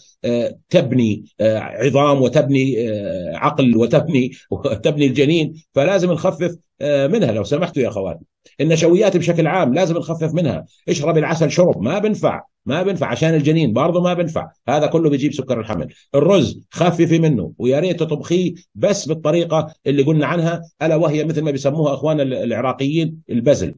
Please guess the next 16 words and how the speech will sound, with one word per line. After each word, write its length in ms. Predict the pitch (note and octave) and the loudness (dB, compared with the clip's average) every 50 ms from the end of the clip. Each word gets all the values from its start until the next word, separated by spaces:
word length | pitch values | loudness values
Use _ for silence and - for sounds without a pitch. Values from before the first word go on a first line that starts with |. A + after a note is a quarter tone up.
| _ _ _ - | _ _ _ -2
وهي 300 | C3 F3 E3 D3+ D3 C#3+ | 0 0 2 2 2 2
عبارة 380 | A#2+ C3 C3+ D#3 E3 D#3+ D#3+ C#3+ | 0 0 0 0 0 0 0 0
عن 280 | A#2 C3 C#3+ C#3 C3+ C3+ - - | 0 -2 -2 -2 -4 -6 -10 -12
سلق 580 | - - - D#3+ D#3+ E3 D#3 D#3 D#3 - - - C3+ | -10 -4 0 2 2 2 2 0 -2 -6 -6 -2 -2
الأرز 500 | B2+ - - C#3 C#3+ C#3+ A2 - F2 A2+ | -2 -2 0 0 2 2 2 0 -2 -4
مش 140 | C#3+ - - | -4 -2 -2
طبخ 260 | D#3 D#3+ D#3+ - B2+ | -2 -2 -2 -2 -4
الأرز، 420 | A2+ E2+ G#2 F2+ D2+ D#2+ - - _ _ _ | -4 -2 -4 -6 -6 -8 -10 -14 _ _ _
سلق 500 | - - - D#3 D#3 D3+ D3 - - - _ - | -14 -4 -2 0 2 2 0 -2 -6 -10 _ -6
الأرز 540 | C3+ C#3 B2 B2+ E3 G3+ F3+ - - - _ - | -6 -2 0 2 2 2 2 0 -4 -12 _ -8
عشان 260 | - - E3 D#3 D3 | -6 -2 0 0 0
تطلع 360 | C#3 C#3 - D3+ D#3 D3 C3+ | 0 0 0 0 0 0 0
نسبة 280 | C3 D3 C#3+ D3 C#3 C3 | -2 -2 -4 -4 -4 -2
النشا 440 | C3+ C3+ C#3 C3+ C3+ C3+ C3 C3 - _ _ _ _ B2 | 0 0 0 0 0 0 -2 -2 -4 _ _ _ _ 0
اللي 100 | B2+ B2 | 2 2
موجودة 480 | A#2+ A#2 B2 A#2+ A2 A2 G#2+ G#2+ - | 2 4 2 2 2 0 -2 -4 -6